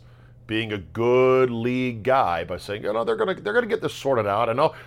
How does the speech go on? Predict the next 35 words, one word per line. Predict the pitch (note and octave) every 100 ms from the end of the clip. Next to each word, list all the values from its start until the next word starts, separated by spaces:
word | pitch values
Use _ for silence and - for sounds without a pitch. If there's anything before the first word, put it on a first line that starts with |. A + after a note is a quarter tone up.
| -
I |
know | C#3+
people | F#3+ G3 G3
don't | G3
like | F3+ F#3
the | F#3+
rule, | F3+ E3 E3
but | D3
they're | C#3+
gonna | D#3 E3
get," | -
fuck | - - - D4+ D4 G#3+ -
you, | E3+ A#3 C#4+ A#3+
shut | - - - D#4+ E4
up. | C4 C#4+ B3 - - - -
Stop | - - A3+ A3+ D4 -
kissing | - G3 F#3+ G3
the | F#3
league's | C#3+ D3 D3+ C3
ass. | D#3+ G#2+ A2 F#2+ - - - - - - - - - -
They, | - F3+ - -
no | F#3
one | C#4 B3
wants | G3+ G3+ -
to | D#3+
say, | - D#3+
"Well, | D3 D#3 D3 - -
you | - D3
know, | C#3+ C#3
it |
was | A#2+ G2
bad | B2+ C#3 E3
in |
this | F3+ G#3+
game." | - B2 A#2 B2+